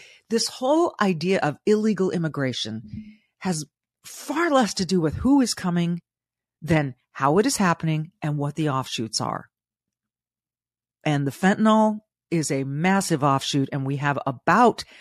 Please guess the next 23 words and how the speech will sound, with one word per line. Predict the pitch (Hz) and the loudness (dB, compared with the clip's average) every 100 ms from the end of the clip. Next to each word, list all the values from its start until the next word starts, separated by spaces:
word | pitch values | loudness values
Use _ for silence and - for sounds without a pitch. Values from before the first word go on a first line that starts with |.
| - - - | -20 -20 -12
three | - 185 202 220 | -6 -2 2 2
hundred | 208 185 160 | 2 0 -2
fentanyl | - 185 175 165 160 | -2 0 0 -2 -2
deaths | 147 147 147 - - _ _ _ _ - | 0 -2 -2 -8 -12 _ _ _ _ 4
a | - 202 | 4 6
day | 202 208 113 - _ _ _ _ _ _ _ _ _ _ _ _ _ _ - | 6 6 4 -4 _ _ _ _ _ _ _ _ _ _ _ _ _ _ 0
in | 175 | 2
this | 175 165 | 2 0
country. | 190 170 - 113 | 0 0 -2 -6
You've | 135 147 | -6 -2
heard | 190 180 | -2 0
people, | 185 170 160 | 0 2 0
maybe | 147 160 143 | 0 0 0
you | 135 131 | -2 0
haven't, | 151 139 131 - - - - | 0 0 -4 -8 -16 -20 -10
compare | - 180 175 190 190 | -2 0 2 2 2
it | - | 2
to | 175 | 0
a | 170 | 0
plane | - - 180 226 | 0 0 0 0
crash | - 143 151 202 | 2 2 2 2
a | |
day. | 202 285 285 113 | 4 4 2 -4